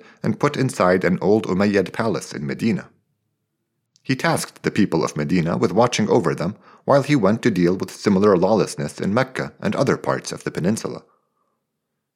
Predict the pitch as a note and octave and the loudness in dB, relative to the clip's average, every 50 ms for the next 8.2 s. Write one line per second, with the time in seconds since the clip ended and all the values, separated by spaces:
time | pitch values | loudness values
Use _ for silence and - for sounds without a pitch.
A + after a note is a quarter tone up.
0 | _ _ - F#2 F2 F#2 G#2+ G2+ F2+ E2 - - G2+ A#2 A2+ E2+ E2 F#2+ - - | _ _ 0 2 4 4 4 4 2 2 2 2 4 4 4 4 0 0 0 0
1 | F#2+ F#2 - - D2 C#2 - F2 - - - B2 G#2+ - - - - B2 A#2 - | 0 2 0 -2 -2 0 0 0 0 0 0 -2 -2 -2 -2 -2 -2 -2 -2 -4
2 | - C#3 C3 - B2+ - - - - G#2 G2 D2+ - - _ _ _ _ _ _ | -6 -8 -6 -6 -8 -8 -4 0 2 2 2 0 -4 -12 _ _ _ _ _ _
3 | _ _ _ _ _ _ _ _ _ - F2+ F2 D#2 F2 D#2+ - - - A2+ G2 | _ _ _ _ _ _ _ _ _ 2 2 4 4 4 2 2 0 0 0 0
4 | E2 F#2+ A2+ - - - E2 D#2 D#2+ D#2 C#2+ - E2+ D2 - - G#2+ G#2+ G#2+ G2+ | 0 -2 -4 -6 -6 -6 -2 0 0 0 2 2 0 0 0 0 0 0 0 0
5 | F#2+ - - - - _ _ _ _ F2 A#2 A#2 A#2 A#2 A2 G2 A2+ A#2+ B2 A#2+ | -4 -6 -10 -18 -20 _ _ _ _ -4 -2 0 0 -2 0 2 2 4 4 2
6 | A#2+ - A2+ A#2 A2 F2 F2+ G#2 A#2 B2 F2 - C2 B1+ - - - E2 F2 F#2 | 2 4 4 4 6 4 4 4 4 4 2 0 -6 -8 -10 -6 -4 -2 0 0
7 | F2 D#2 - A2+ A#2 - - - _ - C#2 - - - - D2+ - - A2 G#2 | 0 0 0 -4 -4 -6 -8 -10 _ -10 -10 -10 -12 -10 -8 -8 -4 -2 -2 -2
8 | - - - - | -2 -6 -14 -18